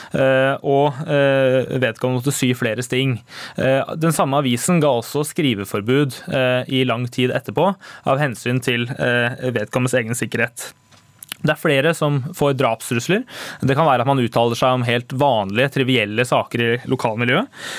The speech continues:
Og det dreier seg om ganske grov, grov hetsing, eh, av ting som, eh, går inn under, eh, homofobi,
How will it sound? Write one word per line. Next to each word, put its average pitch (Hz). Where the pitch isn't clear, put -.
Og 147
det 185
dreier 151
seg 135
om 160
ganske 139
grov, 143
grov 139
hetsing, 170
eh, 135
av 135
ting 143
som, 139
eh, 135
går 127
inn 120
under, 131
eh, 131
homofobi, 131